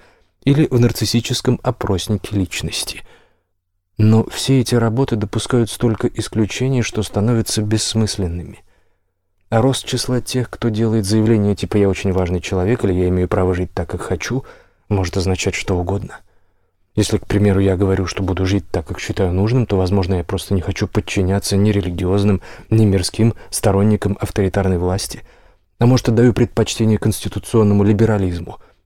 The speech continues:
или свободным рынкам. Или у меня могут быть на то свои глубоко личные мотивы.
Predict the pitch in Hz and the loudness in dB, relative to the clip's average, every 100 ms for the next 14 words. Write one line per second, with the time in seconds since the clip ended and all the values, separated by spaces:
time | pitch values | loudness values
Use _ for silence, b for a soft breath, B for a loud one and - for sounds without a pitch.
0 | - 143 120 - 120 117 110 107 101 87 | -2 2 2 2 2 4 4 2 2 0
1 | - - - b b b _ - 135 135 | -4 -8 -12 b b b _ -2 4 4
2 | 131 135 127 127 120 110 104 101 107 - | 6 4 4 4 2 2 2 2 0 -2
3 | - 107 117 120 - 120 117 110 107 107 | -2 2 4 2 2 2 4 2 0 0
4 | 113 98 - 92 90 87 - - | 0 0 -2 -4 -2 -4 -8 -12